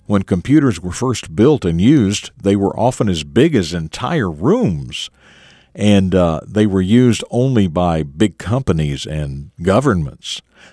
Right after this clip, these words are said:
A personal computer was unheard of. So your question was, when did personal computers first become widely available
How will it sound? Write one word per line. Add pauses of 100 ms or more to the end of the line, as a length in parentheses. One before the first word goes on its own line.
(100)
A
personal
computer (140)
was
unheard
of. (560)
So
your
question
was, (220)
when
did
personal
computers
first
become
widely
available